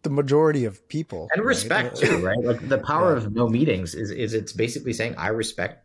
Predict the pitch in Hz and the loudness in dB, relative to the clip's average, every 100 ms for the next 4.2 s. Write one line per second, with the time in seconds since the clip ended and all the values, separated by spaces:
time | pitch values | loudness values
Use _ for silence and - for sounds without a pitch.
0 | _ - 98 85 80 82 85 110 - _ | _ -4 -2 -2 -4 -4 -6 -6 -14 _
1 | _ - 107 107 113 - 98 - 82 92 | _ -12 -10 -10 -12 -8 -6 -2 -2 -2
2 | 85 92 95 98 76 71 80 85 85 80 | -6 -6 -8 -6 -8 -8 -6 -6 -6 -10
3 | 92 87 113 - 90 87 - 71 71 80 | -12 -10 -8 -6 -8 -10 -12 -14 -12 -10
4 | 98 | -12